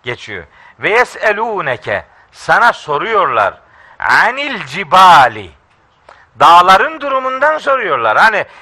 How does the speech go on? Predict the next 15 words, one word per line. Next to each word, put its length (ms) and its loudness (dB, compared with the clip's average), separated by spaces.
yıkılacak 720 0
mı 80 -8
kalacak 480 0
deyip 280 -10
duruyorsun. 480 -6
Bu 160 -8
devasa 800 4
kütleler, 760 0
ya 220 0
bunlar 460 2
ne 60 4
olacak? 500 4
Demek 280 -4
istiyor 360 -8
ki, 260 -8